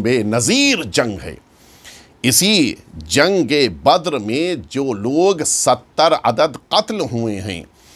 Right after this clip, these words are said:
इन सत्तर अदद कत्ल होने वालों में तमाम के तमाम कुफ़ार मकतूलीन की गर्दनों पर जो तलवार के निशान हैं, वो अमीरुल मोमिनीन की तलवार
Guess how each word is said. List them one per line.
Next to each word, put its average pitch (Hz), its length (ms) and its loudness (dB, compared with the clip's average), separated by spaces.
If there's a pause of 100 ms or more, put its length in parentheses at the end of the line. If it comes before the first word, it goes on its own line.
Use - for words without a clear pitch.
(280)
इन 143 160 2
सत्तर 147 680 0
अदद 120 480 0 (140)
कत्ल 160 240 0
होने 131 500 -2
वालों 123 520 4
में 127 380 0 (520)
तमाम 302 680 4
के 254 200 -4
तमाम 294 920 2 (680)
कुफ़ार 196 920 4
मकतूलीन 175 1120 -4
की 202 360 -6
गर्दनों 160 760 4
पर 185 240 4
जो 151 160 -2
तलवार 160 680 4
के 160 240 -2
निशान 147 720 2
हैं, 226 340 -2 (180)
वो - 60 2
अमीरुल 120 440 -2
मोमिनीन 143 480 0
की 127 140 -2
तलवार 92 420 0